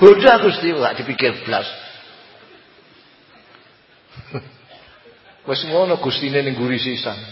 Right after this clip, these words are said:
"Kok gak Gusti Honda?" "Honda, Gusti." Hmm, gustine guri. Ketara temen. Lah diparingi tenan Honda, lagi telung dina natap wit asem. Ora manfaat.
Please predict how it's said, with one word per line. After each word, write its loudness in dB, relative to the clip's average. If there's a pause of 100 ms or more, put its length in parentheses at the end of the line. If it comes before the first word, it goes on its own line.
(840)
"Kok -8
gak -4
Gusti -8
Honda?" -6
"Honda, 2
Gusti." -4
Hmm, -12
gustine -6
guri. -8 (1400)
Ketara 6
temen. -2 (2500)
Lah 4
diparingi 0
tenan -4
Honda, -6
lagi -4
telung -2
dina -6
natap -12
wit -10
asem. -10 (1800)
Ora -10
manfaat. -20